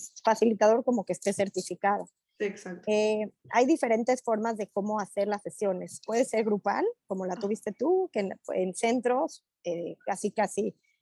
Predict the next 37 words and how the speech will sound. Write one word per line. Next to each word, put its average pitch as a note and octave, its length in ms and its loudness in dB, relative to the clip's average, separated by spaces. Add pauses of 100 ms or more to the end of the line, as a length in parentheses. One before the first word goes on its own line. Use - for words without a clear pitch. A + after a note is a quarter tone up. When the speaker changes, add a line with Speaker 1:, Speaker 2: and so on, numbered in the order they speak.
(160)
Speaker 1:
que, F#3+ 320 2 (580)
eh, G3+ 460 2
ya A3 280 4 (140)
ahorita A3+ 400 6
hoy B3 380 6
en A#3 200 -2
día, C4+ 320 0 (140)
cada A3+ 200 -2
semana A3 500 -4
en G#3+ 100 -4
muchos A3 260 -4
lados G#3+ 280 2
del G3+ 160 0
mundo A3 360 -2
hay G#3 140 2
lugares G3+ 380 -6
que G3 100 -6
se F#3 220 -2 (180)
dan G3 160 -2
como G3+ 220 -2 (260)
semanalmente, G3 800 2
si G#3 100 -6
no F#3+ 160 -2
es G3 160 -6
que G3+ 100 0
más, G3 540 -2
sesiones F#3+ 560 2
de, F3 160 2
de, F3+ 480 0 (420)
de G3 120 2
cap. C4+ 240 2 (340)
Speaker 2:
Ujú. A3+ 300 -4 (280)
Speaker 1:
Puede A3+ 220 6
ser, B3 500 2 (160)
eh, G3 360 -2
de G3 100 -4
pareja, G#3+ 400 -4